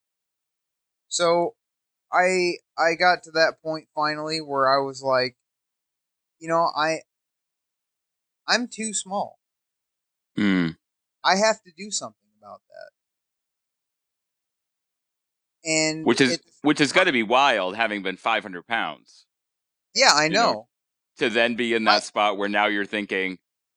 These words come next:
Speaker 2: "I'm too small. I can't be five hundred pounds again."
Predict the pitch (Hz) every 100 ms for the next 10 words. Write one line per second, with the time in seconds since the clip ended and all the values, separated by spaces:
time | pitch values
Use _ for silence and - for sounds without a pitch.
0 | _ 104 98 - 156 151 98 90 87 85
1 | 87 _ _ _ _ _ - 95 139 143
2 | 113 113 107 104 87 123 139 104 87 85
3 | 82 80